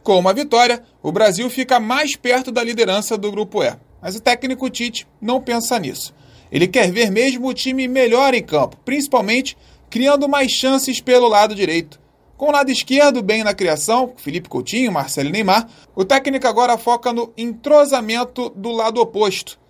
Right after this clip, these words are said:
Daniel Alves era o principal articulador e já se entendia bem com William e Paulinho. O Brasil perdeu bastante força ofensiva no setor. Tite, portanto, deu ênfase a um novo trio, Paulinho, Fagner e William.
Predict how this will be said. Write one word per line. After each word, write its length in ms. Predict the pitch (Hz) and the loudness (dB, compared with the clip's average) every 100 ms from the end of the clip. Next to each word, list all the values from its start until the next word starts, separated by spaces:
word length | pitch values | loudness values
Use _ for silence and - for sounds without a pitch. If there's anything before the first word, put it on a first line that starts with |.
| _ _ | _ _
Daniel 320 | - 165 208 220 | -10 -6 0 4
Alves 320 | 277 269 240 | 4 4 0
era 140 | 240 | 0
o 20 | |
principal 480 | 233 240 226 - 247 | -2 -6 -2 2 4
articulador 720 | 240 233 190 151 131 175 220 - _ | 4 0 -4 -2 2 2 0 -4 _
e 100 | 208 | -2
já 180 | 220 277 | 2 2
se 140 | 277 | 0
entendia 460 | 277 269 233 202 233 | -4 -6 -6 -4 -4
bem 220 | 185 214 | -4 -6
com 240 | 220 214 170 | -6 -6 -6
William 280 | 196 214 | -4 -4
e 80 | 202 | -4
Paulinho. 460 | 196 202 135 123 117 _ _ - | 2 2 2 -4 -12 _ _ -6
O 100 | 180 | -2
Brasil 320 | 220 214 262 | 0 -2 -4
perdeu 320 | 226 220 240 | -2 0 2
bastante 480 | 226 190 254 269 269 | 2 2 -2 -6 -8
força 360 | - 226 226 | -2 -2 0
ofensiva 600 | 226 233 196 - 208 208 | -4 -4 -8 -6 -6 -6
no 100 | 202 | -6
setor. 460 | 190 190 - 120 - _ _ _ _ | -6 -8 -6 -10 -12 _ _ _ _
Tite, 220 | 170 160 | -10 -6
portanto, 480 | - 220 226 269 277 _ _ - | -4 0 2 2 0 _ _ 2
deu 180 | 180 | 4
ênfase 380 | 262 277 269 226 | 4 4 2 2
a 60 | 247 | 2
um 40 | |
novo 240 | 240 262 262 | 2 2 0
trio, 440 | 214 226 151 143 _ _ - | -4 -2 -2 -4 _ _ -12
Paulinho, 560 | 110 123 214 277 277 _ - | -8 -2 -2 -2 -4 _ -18
Fagner 680 | - 226 233 240 254 240 - | 0 2 2 0 -4 -6 -12
e 100 | 220 | -8
William. 340 | 214 302 143 | -6 -6 -8